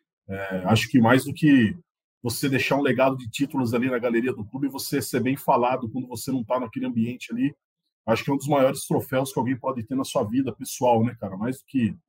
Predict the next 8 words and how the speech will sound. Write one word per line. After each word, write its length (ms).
é, 140
títulos, 560
do 100
que 560
notoriedade 680
do 100
torcedor, 540
você 500